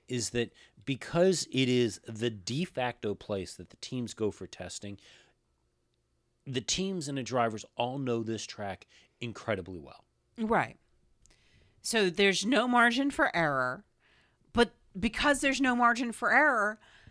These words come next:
Speaker 2: they, they know it. They drive it. You know, they know exactly how to drive it. There's no nuance to it. There's no finesse on this track, and that bothers me.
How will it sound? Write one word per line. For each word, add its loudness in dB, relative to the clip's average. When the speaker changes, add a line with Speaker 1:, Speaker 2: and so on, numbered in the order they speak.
Speaker 2:
they, 2
they 0
know 6
it. 2
They 2
drive 2
it. 2
You -4
know, 0
they 2
know 4
exactly 0
how -2
to -2
drive 2
it. -4
There's -4
no 4
nuance 0
to -6
it. -12
There's -4
no 2
finesse -2
on -10
this -10
track, -16
and -10
that -8
bothers -4
me. -20